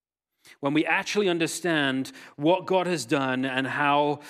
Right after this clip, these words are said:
that is far more than just a detached theological principle, but it's actually a life-transforming power, we will start to live differently. We will live from who we are. As adopted children of the King who are seated with Christ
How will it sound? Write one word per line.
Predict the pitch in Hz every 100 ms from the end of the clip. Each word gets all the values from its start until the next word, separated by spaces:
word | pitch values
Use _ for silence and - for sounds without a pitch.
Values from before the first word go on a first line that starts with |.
| - -
that | 139 143
is | 135
far | - 190 180
more | 190 175 160
than | 156
just | 143 139
a | 139
detached | 127 - 151 151 -
theological | 156 139 131 123
principle, | 120 147 143 127 120
but | 123
it's | 135
actually | 156 147 160
a | 135
life-transforming | 131 139 - 139 120 - 139 123 120 110 - - _
power, | - - 185 170 117
we | 117
will | 120 120
start | - 139 139
to | -
live | 131 117 120 117
differently. | 120 160 - 160 113 107
We | 117
will | 123
live | 131 135 139 143 - - -
from | - - 160 170 190
who | 170 180
we | 160 147
are. | 131 135 104 - _ _ _ _ _ _ _ _ _ _ _ _ _ _ _ _ _ _ _ _ _ _ -
As | 123
adopted | 135 120 180 185 170 135
children | - 170 160 151
of | 131
the | 135
King | - 165 151
who | 127
are |
seated | 113 - 196 170
with | 151 127
Christ | - 165 151 -